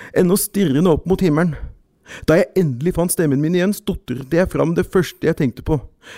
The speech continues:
Jeg hadde ment å spørre, «Hva faen vil du?» med en sint og kommanderende tone,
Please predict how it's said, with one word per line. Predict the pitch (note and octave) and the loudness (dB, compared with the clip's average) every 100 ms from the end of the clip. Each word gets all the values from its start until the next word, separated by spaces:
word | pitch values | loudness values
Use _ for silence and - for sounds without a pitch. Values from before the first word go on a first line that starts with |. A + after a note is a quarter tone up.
| - | -4
Jeg | - | 0
hadde | D#3+ D#3 | 2 2
ment | A2+ | 2
å | F3+ | 0
spørre, | - C3+ F3 - - | 0 2 2 -2 -6
«Hva | G#2 F#3+ - | -2 0 0
faen | - - C#4+ C#4+ F3+ G#3+ A3 | -4 0 4 6 6 6 6
vil | G#3+ A3 G3 | 4 4 4
du?» | G#3+ C#3 - - _ - | 4 4 -2 -16 _ -2
med | C#3 | 0
en | E3+ | 0
sint | - E3+ F#3+ F#3 | -2 -2 0 0
og | |
kommanderende | F#3 F#3 E3+ C#3+ D#3 F#3+ | 0 0 4 4 2 0
tone, | G3 D3 G3 | 0 0 0